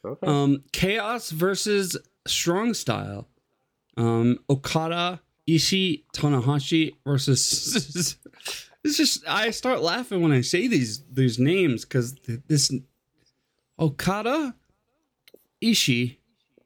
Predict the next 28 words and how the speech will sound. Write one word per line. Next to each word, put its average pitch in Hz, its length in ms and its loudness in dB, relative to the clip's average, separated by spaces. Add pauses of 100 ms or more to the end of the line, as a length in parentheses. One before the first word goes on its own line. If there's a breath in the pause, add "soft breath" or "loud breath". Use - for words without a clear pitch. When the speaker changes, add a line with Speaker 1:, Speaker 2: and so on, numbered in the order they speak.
(120)
Speaker 2:
and 151 260 4
Tanahashi 170 880 -2 (1300)
Speaker 1:
Mm-hmm. 135 280 -8 (300)
Speaker 2:
defeated 139 560 2
Suzuki, 147 760 0 (520)
El 127 120 -2
Desperado, 123 800 -2 (560)
Ren 131 200 4
Narita. 127 480 2 (640)
This 208 300 2
fucking 139 760 0
match 107 420 -2 (380)
ruled, 127 400 2 (140)
bro, 110 320 -6 (440)
for 120 120 0
me. 113 160 2
Speaker 1:
It 104 40 -8
was 101 120 -12
great. 98 380 -4
And 110 320 -4 (300)
what 131 200 2
this 151 240 0
does 127 260 4
too 120 420 2
is 101 180 -4
it, 104 180 -4
it, 104 180 -4
it, 104 220 -4